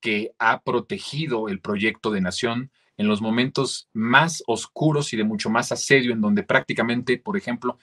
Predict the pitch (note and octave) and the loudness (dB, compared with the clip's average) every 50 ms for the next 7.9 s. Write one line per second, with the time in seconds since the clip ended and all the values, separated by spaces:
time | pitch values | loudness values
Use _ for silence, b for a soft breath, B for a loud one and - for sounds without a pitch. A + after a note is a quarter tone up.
0 | b b b b - A2+ A2+ G#2 G#2+ G#2 - G#2+ F#2+ - G2 G2 G2 - - - | b b b b 2 2 2 4 4 2 2 0 2 2 2 2 2 2 4 6
1 | B2+ B2 B2 A#2+ A#2+ A#2+ b b b b b - G2+ F#2 G#2 G2+ G2 G2+ - - | 6 6 6 4 0 -4 b b b b b -4 0 2 2 2 2 2 0 0
2 | - B2 A#2+ A#2+ - _ - G#2+ A2+ A2+ A2 G2+ G2 F#2 - G2 G2+ G2+ G2 F#2+ | 2 2 2 2 0 _ 0 2 2 2 2 0 -2 -4 0 0 2 2 2 -2
3 | - - B2 B2 B2 B2+ B2+ A2 - - A#2 A#2 A2+ G#2+ G#2 F#2+ F#2+ F#2+ F#2+ F#2+ | 0 2 2 4 4 2 0 -2 -2 0 2 2 2 2 0 0 0 0 0 -2
4 | F#2 F#2 F#2 F#2 F2+ G2 F#2+ F#2 F2+ F#2 - G2+ F#2+ F#2 F2+ F#2 F#2 - - C3 | -2 -2 -2 -2 -2 -2 0 0 0 0 0 0 0 0 0 0 -2 0 2 4
5 | B2+ B2+ B2+ B2 A2+ G#2+ F#2+ F#2+ G2 G#2+ A2 A2+ A2 G2+ G#2 - - F#2+ F2+ F2+ | 4 4 4 2 0 -2 -2 -2 -4 -6 -6 -6 -6 -6 -8 -6 -4 -4 -4 -4
6 | F2 - F2+ - G2+ G2+ G#2+ G#2 G#2+ G#2 - - A#2+ - - G#2+ A2 A2+ A#2+ B2 | -6 -8 -8 -6 -6 -6 -6 -6 -6 -8 -8 -8 -8 -4 -2 0 2 2 2 2
7 | B2+ B2 A#2 - - - - - G2+ A#2 B2+ C#3 C3 C3+ C#3 D3 - | 2 0 -2 -4 -6 -8 -6 -4 0 0 0 0 0 -2 -4 -4 -4